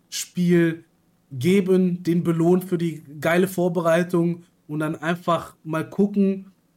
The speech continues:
ob der Junge das, was er verspricht aus den Testspielen und auch aus der A-Jugend, aus der U siebzehn Europameisterschaft, ob der das auch gegen einen guten Gegner,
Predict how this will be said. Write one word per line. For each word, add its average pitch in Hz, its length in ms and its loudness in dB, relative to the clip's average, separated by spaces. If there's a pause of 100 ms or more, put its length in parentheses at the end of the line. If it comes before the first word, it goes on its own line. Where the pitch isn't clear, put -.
(120)
ob 180 200 -8
der 185 120 2
Junge 175 260 4
das, 170 420 -2
was - 440 -8 (280)
er 156 100 -8
verspricht 180 840 -4
aus 160 220 -10
den 160 180 -10
Testspielen 190 580 -2
und 160 160 -2
auch 160 200 -4
aus 156 140 -8
der - 140 -6
A-Jugend, 175 560 -2
aus 165 160 -10
der 160 80 -8
U 156 80 -6
siebzehn 165 640 -6 (300)
Europameisterschaft, 160 1000 -6
ob 135 180 -12
der 160 100 -4
das 147 260 -8
auch 151 320 -4 (520)
gegen 156 200 -6
einen 156 160 -2
guten 185 360 -4
Gegner, 165 580 0